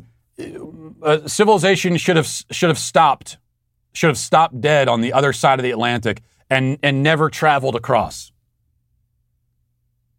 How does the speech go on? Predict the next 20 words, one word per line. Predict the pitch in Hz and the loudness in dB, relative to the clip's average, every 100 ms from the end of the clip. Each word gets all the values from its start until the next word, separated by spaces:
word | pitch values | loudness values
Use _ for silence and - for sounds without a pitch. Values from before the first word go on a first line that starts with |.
| _ _ _ _ _ _ _ _ _ _ _ _ _ _ _ _ | _ _ _ _ _ _ _ _ _ _ _ _ _ _ _ _
You | 202 | 0
know, | 196 | 2
and | 185 | 2
then, | 175 | 2
and | 180 | 2
then | 196 | 2
it'd | 160 | 2
be | 180 | 2
a | |
utopia | 170 170 196 247 156 107 | 2 2 2 2 0 -4
here. | 104 - _ _ _ _ _ _ _ _ _ _ _ _ _ _ _ - _ | -4 -10 _ _ _ _ _ _ _ _ _ _ _ _ _ _ _ -20 _
The | 143 | 2
indigenous | 139 175 175 151 | 4 2 2 0
tribes | - 160 147 | 2 2 2
were | 151 147 127 | 0 0 -2
three | - 165 | -2 -2
thousand | 160 156 151 139 139 | 2 4 4 0 -2
years | 139 143 135 - _ _ _ _ _ _ _ _ _ _ _ _ _ - - | 0 -2 -4 -10 _ _ _ _ _ _ _ _ _ _ _ _ _ -18 -4
behind, | 113 113 139 147 143 135 | 0 2 2 2 2 2
uh, | 127 123 | 4 4